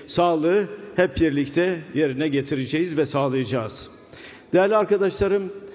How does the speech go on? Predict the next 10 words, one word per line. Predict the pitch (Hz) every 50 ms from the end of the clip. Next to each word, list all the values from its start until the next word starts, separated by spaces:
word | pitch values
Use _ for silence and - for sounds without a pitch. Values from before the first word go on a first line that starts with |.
| - - - - -
altı | 160 175 180 180 170 - 208
siyasi | 190 - 196 180 175 175 175 175 190
partinin | - - 170 156 160 143 - 175 160 170 165
genel | 151 165 156 156 165 160 143
başkanları | 156 156 135 - - 160 156 156 160 156 156 156
ol-, | 151 151 - -
olarak | - 151 147 151 151 156 160 160 - - - - - - - - - -
pazar | 170 170 151 180 175 170
günü | 165 160 160 156 151 135
toplandık. | 151 156 147 - 151 147 139 139 139 143 185